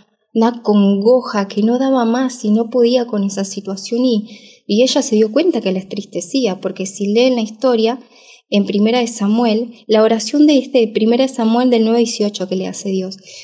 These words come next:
pero si leen la historia, ven que ella decía que estaba triste, que ni comía, o sea, llegó a ese punto. Cómo a veces nuestros problemas, lo que nos traba, lo que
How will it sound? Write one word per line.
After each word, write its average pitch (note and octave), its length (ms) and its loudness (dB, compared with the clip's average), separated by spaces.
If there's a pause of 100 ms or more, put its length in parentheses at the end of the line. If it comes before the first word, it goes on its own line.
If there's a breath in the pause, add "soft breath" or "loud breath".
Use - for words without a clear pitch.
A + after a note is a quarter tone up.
pero G3+ 160 -2
si G#3+ 160 0
leen C4+ 240 4
la C4 40 4
historia, A#3+ 640 -2 (200 loud breath)
ven C#4+ 220 4
que C#4 120 0
ella C#4+ 220 -2
decía C#4+ 220 -2
que C#4 80 -6
estaba C4 380 -2
triste, B3+ 420 -6
que G3+ 120 -4
ni A#3 180 -2
comía, A3 540 -2
o G3 60 -10
sea, G#3+ 340 -8
llegó G#3+ 360 -2
a C4+ 60 -2
ese B3+ 220 -2
punto. A3 640 -4 (360 soft breath)
Cómo A#3+ 240 0
a - 40 2
veces A#3 240 -2
nuestros A3 300 -6
problemas, G#3 640 0
lo G3 160 -2
que F#3+ 140 -6
nos F#3+ 320 -6
traba, A3 340 0
lo G3 200 -2
que F#3+ 300 -8